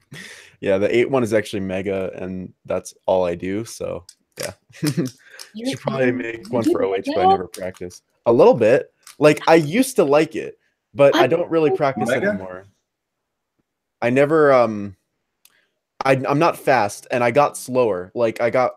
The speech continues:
Speaker 1: uh, the last time I competed, I, I just barely made the cutoff. <laughs> It was really bad. <laughs> Um, but yeah, I don't, like, mega is one I don't mind. It's not, it's not one I practice, but, like, Scube and Pure Minx I don't like,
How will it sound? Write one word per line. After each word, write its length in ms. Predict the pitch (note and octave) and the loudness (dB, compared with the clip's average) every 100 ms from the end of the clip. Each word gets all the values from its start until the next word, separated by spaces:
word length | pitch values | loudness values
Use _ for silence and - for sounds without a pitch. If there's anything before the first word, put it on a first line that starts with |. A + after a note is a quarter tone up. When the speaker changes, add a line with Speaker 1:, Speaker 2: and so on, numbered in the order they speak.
| - | -4
Speaker 1:
uh, 100 | A2 | -2
the 100 | A2 | 0
last 220 | A#2+ B2 | 0 0
time 160 | C#3+ B2+ | -4 -4
I 100 | A2 | -6
competed, 480 | - A2 - A#2+ G#2 | -8 -16 -8 -4 -2
I, 160 | G2+ - | -4 -4
I 100 | G#2 | -6
just 380 | G2+ B2 G#2 F#2 | -6 -10 -10 -8
barely 300 | G#2+ A2 G#2+ | -4 -2 -2
made 220 | G#2 G2+ | -4 -4
the 80 | F#2+ | -6
cutoff. 560 | - G#2+ G2 F2+ - - | -6 -4 -2 -4 -6 -16
<laughs> 80 | - | 0
It 600 | B3 - A#3+ G#3+ C4+ G#3+ | 0 4 4 4 -2 -2
was 180 | C#3 B2+ | 0 0
really 300 | C3 C3+ A#2+ | 4 4 4
bad. 340 | A2 A2 G2 B2 - | 2 0 0 -2 0
<laughs> 200 | G#3 A#2+ - F#3+ F#3 _ _ C3 | 2 2 -6 -20 -20 _ _ -4
Um, 480 | A2+ A2 G#2 G2+ G#2 _ | 0 0 -2 -8 -12 _
but 140 | A2 | 2
yeah, 300 | G#2+ G2+ G2+ - _ D3+ C3+ | 4 2 -2 -10 _ 0 4
I 80 | |
don't, 260 | E3 F3+ - - | 6 4 2 2
like, 240 | E3 D#3+ | 4 4
mega 300 | D#3 F3 G3+ | 4 6 8
is 160 | G#3+ C#3 | 6 4
one 140 | D#3 | 2
I 40 | D3 | 4
don't 280 | C#3 A#2+ G#2+ | 4 2 0
mind. 400 | A2 B2 B2+ - | -2 -2 -6 -4
It's 220 | B2+ - | -4 0
not, 200 | D3+ - | -2 0
it's 140 | C3 | -2
not 160 | D#3 A#2+ | -2 -2
one 100 | C3+ | 0
I 60 | A2 | -2
practice, 480 | - A2+ - C3 | -2 -4 -4 -6
but, 140 | - G#2+ | -4 -2
like, 160 | A2+ | -4
Scube 360 | - - E3 E3 | -4 -10 -4 -2
and 80 | A#2+ | -2
Pure 220 | - C3 | -2 -2
Minx 240 | A#2 G#2+ | -2 -4
I 80 | G#2+ | -4
don't 300 | G2+ G#2+ G2 | -2 -4 -4
like, 300 | F#2 F2 F2 | -4 -6 -8